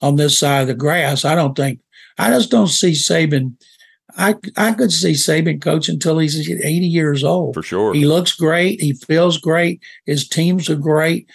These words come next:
Speaker 1: He's the greatest coach in college football history, one of the best in, in the history of the game. And I wouldn't wanna be at Auburn going up against that.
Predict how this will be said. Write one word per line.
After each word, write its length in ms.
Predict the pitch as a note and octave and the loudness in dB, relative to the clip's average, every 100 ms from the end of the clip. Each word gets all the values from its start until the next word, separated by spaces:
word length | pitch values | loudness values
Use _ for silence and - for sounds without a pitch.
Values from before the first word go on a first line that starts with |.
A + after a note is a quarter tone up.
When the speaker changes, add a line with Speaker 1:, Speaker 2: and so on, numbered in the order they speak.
| - - | -16 -4
Speaker 1:
He's 160 | D3+ | -2
the 120 | C3 C#3 | -2 -2
greatest 400 | D3 E3 E3 - | 0 2 0 0
coach 280 | D#3+ E3 | 0 0
in 100 | D#3+ | -4
college 340 | - D#3+ E3 C#3+ | -2 0 0 0
football 400 | D#3+ D#3 D#3+ D3 | -2 0 0 0
history, 520 | D#3+ D#3+ F3 F3 E3+ - - - _ | -2 -4 -2 -2 -2 -10 -20 -20 _
one 220 | D3 E3+ | 0 2
of 60 | F3 | 4
the 80 | D3+ | 2
best 420 | D#3+ D#3+ E3 - | 2 2 0 0
in, 320 | C#3 C#3 C3 | 0 0 -2
in 200 | - D3+ | -2 0
the 100 | C#3+ | 0
history 480 | C#3 D#3+ D#3+ E3+ D#3+ | 0 0 0 0 0
of 80 | D3+ | 0
the 80 | A#2+ | -2
game. 580 | B2 E3+ F3+ D3 D#3 - - - - - | 0 0 2 0 -2 -6 -20 -20 -12 -4
And 320 | D3+ C#3+ C3+ | 0 2 0
I 160 | C#3 D#3 | 2 4
wouldn't 300 | G3+ F#3 E3 | 4 4 4
wanna 160 | D3 | 2
be 200 | C#3 C#3+ | 2 2
at 80 | C3 | 2
Auburn 380 | B2+ C3 C3 B2+ | 2 0 -2 -2
going 260 | C#3 C3 | 0 0
up 140 | B2+ - | 0 -4
against 380 | C3+ B2+ A#2+ C#3+ | -4 -2 0 0
that. 320 | C#3 D#3 | 0 -2